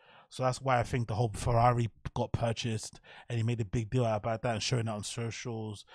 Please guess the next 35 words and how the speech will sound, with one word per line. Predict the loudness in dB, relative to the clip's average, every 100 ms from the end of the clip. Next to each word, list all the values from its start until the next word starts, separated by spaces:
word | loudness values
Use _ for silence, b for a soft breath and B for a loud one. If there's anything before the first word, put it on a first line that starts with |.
| B B
The | -2
whole | 0 0 2
big | 0 0 -6
new | -2 0
office | 2 2 2 0
thing | 0 0
got | 0 -2
purchased | -2 -2 -2 -4
to | -2
show | 0 0 0
that, | 0
hey, | -2 -2
it | 0
doesn't | 0 2
matter | 2 2
if | -2 -2
I |
lost | -2 0 0
Showtime, | -2 0 0 -2 -4 B B B
I | 0
can | 2
still | 8 8
do | 10
it | 8
on |
my | 6 6
own. | 6 4 0 B B B B
And | -2 0 -2 -8 -8
if | 0
anything, | 4 4 2 -2 2
that | 0 0
tendency | 0 0 0 -4 -4 -2
or | -2
that | -4 -4
need | -2 0 0 -2 -6